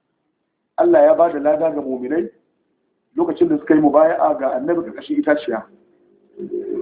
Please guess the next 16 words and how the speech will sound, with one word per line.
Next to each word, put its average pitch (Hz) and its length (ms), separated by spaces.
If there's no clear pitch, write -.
"Radiyallahu 170 680
anhum 170 320
wa 147 100
radu 143 280
an." - 300
Allah 185 320
ya 180 100
ba 190 240
su 160 60
lada, 180 360
su 185 60
ma 185 160
sun 190 100
yarda 151 220
da - 100
shi. - 220